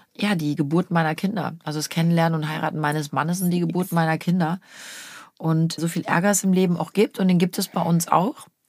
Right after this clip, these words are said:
Und wir haben auch furchtbar viel Stress und Streitereien und Querelen und sind uns auch nicht immer grün. Aber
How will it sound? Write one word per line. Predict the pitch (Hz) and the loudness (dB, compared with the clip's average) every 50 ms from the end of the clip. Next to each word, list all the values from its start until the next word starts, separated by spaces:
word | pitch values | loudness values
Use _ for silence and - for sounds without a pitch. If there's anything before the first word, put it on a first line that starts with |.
| _ | _
Und | - 175 175 170 175 175 170 - | -4 0 2 2 2 2 0 0
wir | - 170 170 | 2 2 2
haben | 170 175 175 | 2 2 0
auch | - - 175 170 | 0 0 -2 -2
furchtbar | 165 - - 185 196 - - 180 | -2 -2 -2 -2 -2 -2 -4 -4
viel | 170 - 170 | -2 -4 -4
Stress | - - - - - 180 196 - - | -4 -6 -6 -4 -4 -2 -2 -2 -2
und | - 196 | -4 -6
Streitereien | - - - - 180 180 170 185 165 165 151 160 170 196 208 208 | -8 -6 0 0 0 2 2 0 -2 0 0 2 2 2 0 -2
und | 202 - - 165 170 170 - - - - - - - - - - - - - | -2 -2 -2 -2 -2 -2 -4 -10 -20 -20 -20 -20 -18 -18 -18 -20 -20 -14 -10
Querelen | - - 175 185 175 160 170 175 185 202 214 220 214 214 214 | -2 2 2 4 4 4 4 4 4 2 2 0 0 0 -2
und | - - - 170 165 | -2 -2 -2 -2 0
sind | - 185 180 | 0 0 0
uns | 180 175 - | 0 0 -2
auch | - 160 170 | 0 0 2
nicht | 185 185 - | 2 2 0
immer | - 180 180 175 | 0 0 2 2
grün. | 170 170 - 175 175 190 202 208 233 - | 0 0 -2 -2 0 0 0 0 -2 -4
Aber | - - 170 175 170 185 185 185 190 | -4 -4 -2 -2 0 0 0 0 0